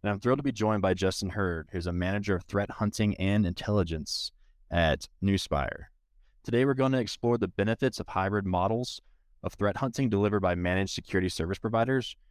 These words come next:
where a customer may outsource their threat hunting efforts, or even if they retain some of the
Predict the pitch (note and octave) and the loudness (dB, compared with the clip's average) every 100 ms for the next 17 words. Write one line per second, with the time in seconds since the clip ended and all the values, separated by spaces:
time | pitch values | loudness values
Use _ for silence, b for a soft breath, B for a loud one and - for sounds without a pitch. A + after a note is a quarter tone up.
0 | _ - G#2 - C3+ - A2+ B2 C3+ C3+ | _ -2 -2 0 0 2 2 2 2 0
1 | A#2 A2+ - C3+ B2+ C3 B2 C3 A#2+ C3 | 0 -2 -2 -2 -2 0 0 0 -2 -2
2 | C3 B2 D3 C#3+ - F#2 - B2+ C3 A#2+ | 0 0 0 0 0 -4 0 0 2 0
3 | G#2 - G#2 G2 A#2+ A2 - A#2 A2+ G#2 | 0 2 4 4 2 -2 0 0 2 2
4 | G2 | 2